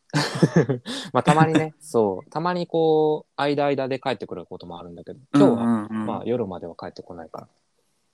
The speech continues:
Speaker 2: うんうん。
Speaker 1: まあ、今日はね、一人で、まあ、一人の時間を満喫します。
Speaker 2: そっか。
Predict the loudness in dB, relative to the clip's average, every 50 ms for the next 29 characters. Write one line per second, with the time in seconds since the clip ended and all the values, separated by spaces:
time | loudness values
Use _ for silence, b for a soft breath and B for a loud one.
0 | _ 2 2 4 2 2 -2 -4 -4 -2 -2 -2 -2 0 0 0 0 -2 -4 -10
1 | -14 -16 _ _ -8 -6 -6 -4 -4 -8 -10 -10 _ _ -16 -16 -16 _ _ _
2 | _ _ -20 -12 -10 -8 -8 -8 -8 -10 -10 -12 -12 -14 -16 -18 -20 -20 -20 -18
3 | -16 -14 -12 -12 -12 -10 -10 -8 -8 -10 -10 -12 -16 _ _ _ _ _ _ _
4 | _ _ _ _ _ _ _ _ _ -12 -10 -10 -10 _ _ -2 0 0 0 -2
5 | -4 -6 -8